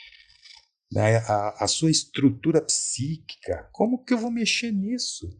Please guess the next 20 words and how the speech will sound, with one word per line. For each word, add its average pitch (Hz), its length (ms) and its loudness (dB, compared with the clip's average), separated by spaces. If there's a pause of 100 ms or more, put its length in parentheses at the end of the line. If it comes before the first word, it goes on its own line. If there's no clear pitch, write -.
(420)
Né? 190 280 0
Eu 135 160 0
quero, 175 400 0
às 151 100 0
vezes, 143 160 -4
falar, 127 140 0
não, 120 140 -4
eu 104 40 -4
sou - 180 -4
muito 139 320 -4
quieto, 117 480 0
eu 101 80 -2
quero, 120 300 -2
o 104 220 -4
ano 123 120 -4
que 110 120 -10
vem 120 80 4
eu 139 80 4
vou 196 100 2
mudar. 80 400 -4